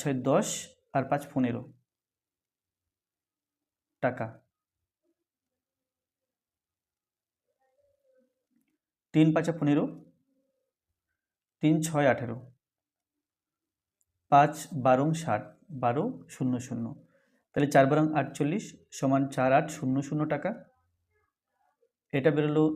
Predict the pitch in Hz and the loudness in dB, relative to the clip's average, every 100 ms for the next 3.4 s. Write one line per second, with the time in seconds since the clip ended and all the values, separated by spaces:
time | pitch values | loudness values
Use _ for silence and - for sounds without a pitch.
0 | - - 131 139 143 151 143 143 143 170 | -6 -2 0 0 -2 -2 -2 -2 -2 -2
1 | 269 - - _ _ _ _ _ _ _ | -2 -6 -20 _ _ _ _ _ _ _
2 | _ _ _ - 139 135 123 131 156 175 | _ _ _ -8 -4 -2 0 2 0 0
3 | 170 165 160 160 | -2 0 2 2